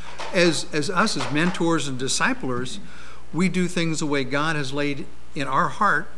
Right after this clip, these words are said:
to share with somebody or to bring them along. And w-, we look and, and, and realize that as we do that, we want to glorify God in everything that we do.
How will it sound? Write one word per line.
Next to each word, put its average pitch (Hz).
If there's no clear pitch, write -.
to -
share 185
with 139
somebody 123
or 131
to 127
bring 139
them 131
along. 131
And 156
w-, 190
we 160
look 165
and, 143
and, 151
and 151
realize 143
that 143
as 135
we 131
do 175
that, 131
we 170
want 180
to 156
glorify 175
God 131
in 131
everything 139
that 147
we 135
do. 131